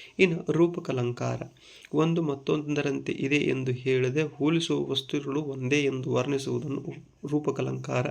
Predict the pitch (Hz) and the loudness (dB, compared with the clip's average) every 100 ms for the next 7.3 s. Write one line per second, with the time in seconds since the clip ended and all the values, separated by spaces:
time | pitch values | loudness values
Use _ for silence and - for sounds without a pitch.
0 | - 139 127 131 139 139 - - - - | -4 -4 -4 -4 -6 -8 -10 -12 -14 -8
1 | - 147 143 160 135 139 143 151 147 139 | 0 2 2 0 0 0 2 2 2 0
2 | 139 127 139 135 131 131 127 143 135 131 | -2 0 2 4 2 0 2 2 2 2
3 | 135 127 123 120 117 151 - 123 131 135 | 4 4 4 2 0 -2 -2 2 4 4
4 | 127 127 123 120 117 - - - - 139 | 2 -4 -4 -2 -4 -6 -20 -20 -8 0
5 | 139 131 131 143 156 - 143 147 139 135 | 4 4 2 -2 -2 0 0 2 4 4
6 | 123 120 135 135 139 156 139 127 120 120 | 2 -2 -6 -2 0 0 0 0 -2 0
7 | - - - | -2 -4 -20